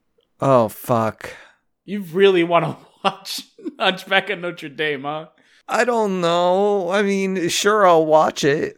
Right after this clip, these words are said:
Speaker 1: but I don't know why I put Esmeralda. The thing is, her name is weird.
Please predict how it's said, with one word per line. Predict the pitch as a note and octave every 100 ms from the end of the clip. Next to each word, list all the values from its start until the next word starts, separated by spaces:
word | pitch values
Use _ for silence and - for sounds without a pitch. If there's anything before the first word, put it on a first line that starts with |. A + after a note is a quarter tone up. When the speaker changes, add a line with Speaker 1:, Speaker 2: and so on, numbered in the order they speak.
| G3
Speaker 1:
but | D3+ D3 D3
I | D#3 D3+ D#3+
don't | F3
know | E3+
why | D#3+ D#3+ D#3
I | C#3+
put | - D3+
Esmeralda. | D3 D3 D3 C#3+ C#3+ D#3 G#3 G#3
The | B3
thing | B3+ D4 C#4
is, | A#3+
her | A3 A#3
name | A#3 A3+
is | G#3 D3+
weird. | D3 E3 E3 B2 A2